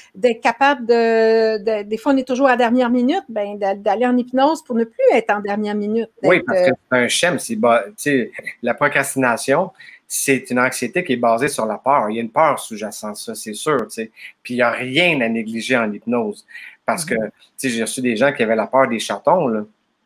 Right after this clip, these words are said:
Speaker 2: Fait que là, tout le monde disait, « Ben voyons, un chaton, là, tu sais. » Mais non,
Speaker 1: Ouais.
Speaker 2: elle a peur.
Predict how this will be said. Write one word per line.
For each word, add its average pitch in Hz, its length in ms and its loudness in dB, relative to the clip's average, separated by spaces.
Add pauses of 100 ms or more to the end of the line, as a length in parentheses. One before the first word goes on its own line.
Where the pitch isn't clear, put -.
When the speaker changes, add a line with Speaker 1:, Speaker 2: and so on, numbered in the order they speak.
(440)
Speaker 2:
Fait 113 80 -4
que 117 60 0
là, 139 60 4
tout 131 120 0
le 131 60 6
monde 123 100 4
disait, « 120 140 0
Ben 104 120 2
voyons, 120 420 2
un 104 120 -8
chaton, 110 540 -2
là, 90 140 -14
tu - 160 -14
sais. » 104 100 -14 (260)
Mais 123 100 2
non, 143 220 0
Speaker 1:
Ouais. 185 80 -10 (100)
Speaker 2:
elle 117 80 2
a 120 60 6
peur. 147 440 0